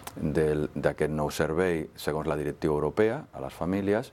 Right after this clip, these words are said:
i això és el que s'està treballant. En aquesta fase tres, doncs, centrem aquests ajuntaments i estem tancant els serrells de, de com es farà tota aquesta comunicació, sensibilització i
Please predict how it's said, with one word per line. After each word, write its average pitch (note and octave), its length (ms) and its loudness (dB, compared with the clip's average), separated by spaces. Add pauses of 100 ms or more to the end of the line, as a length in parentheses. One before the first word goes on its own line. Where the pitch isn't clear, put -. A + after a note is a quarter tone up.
(600)
i F2 100 4
això D#2+ 200 -2
és E2+ 80 -2
el F2+ 80 0
que F2+ 120 -2
s'està E2 320 -2
treballant. C2 440 -2
En D#2+ 80 2
aquesta F#2+ 340 0
fase F#2+ 320 -2
tres, B2+ 340 2
doncs, E2 200 -6
centrem D2+ 420 0
aquests - 300 -2
ajuntaments F2 640 -2 (680)
i F2 220 6
estem F#2 240 0
tancant F#2 400 0
els F2 160 -4
serrells F#2+ 560 2
de, D#2 460 0 (200)
de D2+ 380 2
com E2 240 0
es D#2 80 -6
farà E2 380 0 (380)
tota D#2 280 2
aquesta E2 400 -2
comunicació, F#2 1080 0
sensibilització D2+ 1200 0 (540)
i D#2+ 80 4